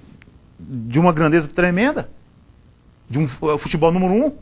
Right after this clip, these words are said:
o, a, uma modalidade esportiva número um que é o futebol, né? Você se assusta. Certo? Mas o importante é que nós não fomos afetados. Não fomos afetados. Em pouco, continuamos a,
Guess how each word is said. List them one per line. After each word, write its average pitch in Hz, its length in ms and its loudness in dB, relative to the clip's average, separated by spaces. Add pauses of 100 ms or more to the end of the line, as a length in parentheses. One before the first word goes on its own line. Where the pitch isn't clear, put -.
(160)
o, 135 160 -2
a, 127 240 2
uma 117 40 -4
modalidade 135 360 0
esportiva 139 240 -2
número 139 140 -8
um 135 40 -10
que 139 60 -6
é - 20 -2
o 127 40 -4
futebol, 165 420 -4
né? 233 140 -6 (180)
Você 247 160 -6
se 247 100 -6
assusta. 339 460 -4 (800)
Certo? 131 340 -2
Mas 160 140 0
o 175 40 -2
importante 208 380 0
é 294 220 -4
que - 60 -12 (180)
nós 196 340 2
não 170 340 -2
fomos 247 260 0
afetados. 208 480 -4 (1200)
Não 131 100 -12
fomos 185 200 -4
afetados. 151 480 -6
Em 143 60 -12
pouco, 160 300 -4 (100)
continuamos 185 500 -4
a, 165 120 -6